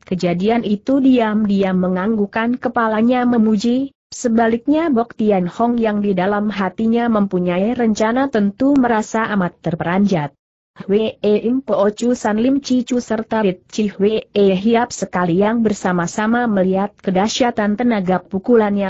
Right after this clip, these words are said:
itu pun pada menjerit kaget. Im Yang Chu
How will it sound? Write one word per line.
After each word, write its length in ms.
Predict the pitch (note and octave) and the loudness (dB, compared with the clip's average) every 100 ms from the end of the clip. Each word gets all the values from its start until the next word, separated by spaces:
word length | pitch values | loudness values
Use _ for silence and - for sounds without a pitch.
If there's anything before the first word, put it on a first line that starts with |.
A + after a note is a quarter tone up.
| A3+ | -2
itu 240 | A#3 C4+ | -2 -2
pun 240 | - E3+ | -2 -4
pada 400 | D#3+ G#3+ G#3+ G#3+ G#3 | -4 -2 0 0 0
menjerit 480 | G3 F3 G3 E3+ - | 0 0 0 -2 -4
kaget. 480 | - G3+ G3 D3 - _ _ _ B3+ | -2 0 0 -2 -6 _ _ _ 0
Im 160 | B3+ | 2
Yang 140 | A3+ F#3+ | 2 0
Chu 80 | F3+ | 0